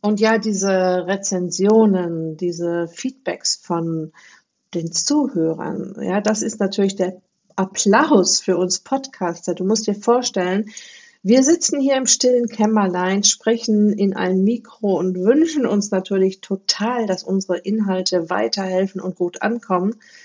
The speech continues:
Was viele ja nicht wissen, für eine Podcast-Episode von zwanzig, dreißig Minuten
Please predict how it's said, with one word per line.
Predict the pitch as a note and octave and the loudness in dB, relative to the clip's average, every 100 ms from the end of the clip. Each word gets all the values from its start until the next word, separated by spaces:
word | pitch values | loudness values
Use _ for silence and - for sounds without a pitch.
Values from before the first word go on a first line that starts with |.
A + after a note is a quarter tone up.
| - _ _ _ | -20 _ _ _
Was | F#3+ G3 | 0 0
viele | - B3 A3 | 0 2 4
ja | F#3+ | 4
nicht | F#3 F#3 B3 | 2 -2 0
wissen, | D4 A3+ G3+ | 0 0 -2
für | |
eine | - F3 | -2 -2
Podcast-Episode | F3 C#4+ D#4 - A3 - - F#3 F3+ F#3 E3+ F3 F3+ F#3 | -2 -4 -4 -4 -2 -2 -4 -8 -4 -6 -4 -4 -4 -4
von | F3+ F3 | -6 -4
zwanzig, | - F#3 A3 - F#3+ - | -4 -2 -4 -6 -12 -10
dreißig | F#3 G#3 G#3 G3 - | -6 -6 -6 -10 -6
Minuten | F3+ G3 C4 C4 F#3+ A3+ | -2 0 -2 -2 0 0